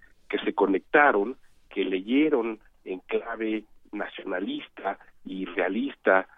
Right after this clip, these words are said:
los temas y las formas de la Escuela Mexicana de Pintura, de los grandes muralistas, y que tuvo su impacto en el largo plazo en las artes que se produjeron ahí por espacio de décadas. Estos dos temas, cómo estaba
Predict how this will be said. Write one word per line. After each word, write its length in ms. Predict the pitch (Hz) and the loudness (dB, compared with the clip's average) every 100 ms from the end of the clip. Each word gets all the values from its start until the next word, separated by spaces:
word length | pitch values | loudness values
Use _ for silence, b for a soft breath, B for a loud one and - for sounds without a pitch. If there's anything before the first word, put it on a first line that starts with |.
| b | b
los 280 | - 92 - | -4 -2 -2
temas 360 | - 113 113 113 - | 4 4 4 0 -2
y 40 | |
las 140 | 92 - | -8 -2
formas 420 | 107 110 104 90 | 0 2 0 0
de 120 | 85 | -2
la 180 | 82 76 | -2 -6
Escuela 400 | - 107 98 101 | 0 4 4 2
Mexicana 460 | 87 - - 90 | -4 -4 -4 -2
de 40 | 87 | -4
Pintura, 640 | - 90 - 127 127 110 | -6 -10 -6 -2 4 4
de 80 | 104 | 2
los 140 | 80 | -2
grandes 320 | 87 92 92 92 | 0 0 0 0
muralistas, 640 | 92 98 110 110 - 147 B B B - | 2 2 0 0 2 2 B B B -6
y 80 | 113 | 2
que 100 | 107 | 2
tuvo 300 | - 117 139 | 4 2 2
su 160 | - 104 | 2 -2
impacto 720 | 90 - 104 - - 117 131 B B | 0 4 4 4 2 2 2 B B
en 160 | - 87 | -4 0
el 100 | 87 | 4
largo 280 | 101 127 123 | 4 4 0
plazo 500 | 113 98 - 120 - | 0 0 2 0 0
en 120 | 92 | -4
las 180 | 92 - | -4 -2
artes 240 | 92 - | -4 -4
que 120 | - - | -8 -8
se 100 | - | -8
produjeron 420 | 90 82 104 - | -8 -4 -4 -2
ahí 140 | 87 | -4
por 160 | - 90 | -4 -6
espacio 340 | - - - | -6 -6 -2
de 120 | 92 | 2
décadas. 400 | 92 101 - - - _ B B B | 4 2 0 -8 -10 _ B B B
Estos 320 | - 147 143 | 4 6 4
dos 160 | 120 117 | 2 0
temas, 320 | - 123 135 180 b b b _ | 0 2 2 -2 b b b _
cómo 280 | - 120 123 | -2 0 0
estaba 480 | - - 110 104 | 0 0 2 2